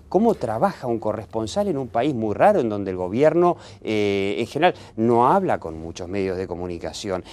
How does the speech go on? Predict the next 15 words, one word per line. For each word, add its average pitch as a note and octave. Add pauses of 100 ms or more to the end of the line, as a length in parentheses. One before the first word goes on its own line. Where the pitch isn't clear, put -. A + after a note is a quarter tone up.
en A#2
donde B2 (160)
los C3
argentinos, C#3 (180)
eh, -
bueno, F#3+
hacemos A3+
cosas A#2
raras, E3+
como G2+
por -
ejemplo C3+
dibujar G2+
los B2+
números C#3